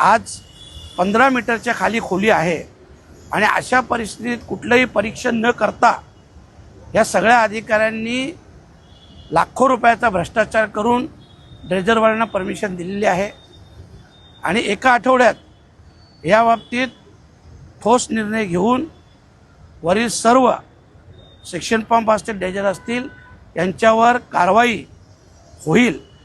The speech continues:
अशा प्रकारचं आश्वस्त जायभाई मॅडम यांनी केलेलं आहे. आणि खास करून मी सगळ्याच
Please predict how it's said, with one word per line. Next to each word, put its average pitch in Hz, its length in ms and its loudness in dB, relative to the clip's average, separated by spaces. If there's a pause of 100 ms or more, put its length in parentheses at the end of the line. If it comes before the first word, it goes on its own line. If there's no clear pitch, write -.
(280)
अशा 156 240 0
प्रकारचं 196 560 -4
आश्वस्त 196 520 -6 (1400)
जायभाई 196 420 2
मॅडम 190 320 -4
यांनी 190 160 -6
केलेलं 185 340 -6
आहे. 180 220 -2 (880)
आणि 175 140 -8
खास 185 220 -2
करून 233 400 2 (540)
मी 190 80 -8
सगळ्याच 214 580 0